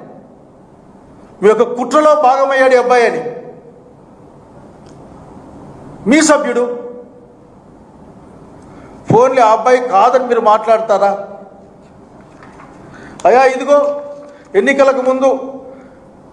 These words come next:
ఆయన ప్రవీణ్ అనుకుంటాను, భాష్యం ప్రవీణ్ గారు అనుకుంటాను, ఎమ్మెల్యే గారు, ఆయన సమక్షంలో వాళ్ళ నాన్నగారు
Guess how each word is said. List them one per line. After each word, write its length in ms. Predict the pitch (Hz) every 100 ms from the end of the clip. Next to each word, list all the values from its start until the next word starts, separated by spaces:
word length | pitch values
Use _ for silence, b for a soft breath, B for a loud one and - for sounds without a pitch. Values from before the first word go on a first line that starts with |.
| - - -
ఆయన 160 | 190 226
ప్రవీణ్ 400 | 208 220 262 269
అనుకుంటాను, 600 | 240 - 220 196 - - - - - - - - 151
భాష్యం 500 | 139 202 208 233 -
ప్రవీణ్ 260 | 196 196 202
గారు 200 | 190 175
అనుకుంటాను, 420 | 165 160 156 143
ఎమ్మెల్యే 320 | 147 165 165
గారు, 420 | 160 151 - - - - - - - - - - B B B B B 147
ఆయన 260 | 208 262
సమక్షంలో 600 | 254 233 254 254 254 254
వాళ్ళ 160 | 254 220
నాన్నగారు 580 | 196 220 233 220 190